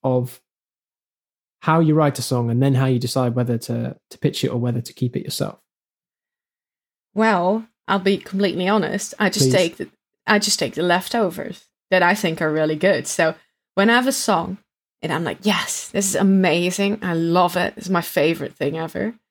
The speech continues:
Speaker 1: Yeah.
Speaker 2: And no one else wants it. Yeah, then I'll just do it
Speaker 1: <laughs>
Speaker 2: myself. Yeah. <laughs>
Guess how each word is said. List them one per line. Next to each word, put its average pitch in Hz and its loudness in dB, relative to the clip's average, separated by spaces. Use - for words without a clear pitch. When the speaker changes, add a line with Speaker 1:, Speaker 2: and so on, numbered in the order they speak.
Speaker 1:
Yeah. 131 -4
Speaker 2:
And 196 2
no 214 4
one 247 2
else 202 2
wants 180 0
it. - -2
Yeah, 196 0
then 196 2
I'll 208 4
just 185 0
do 190 2
it 180 2
Speaker 1:
<laughs> 180 2
Speaker 2:
myself. 254 2
Yeah. 330 4
<laughs> 226 -2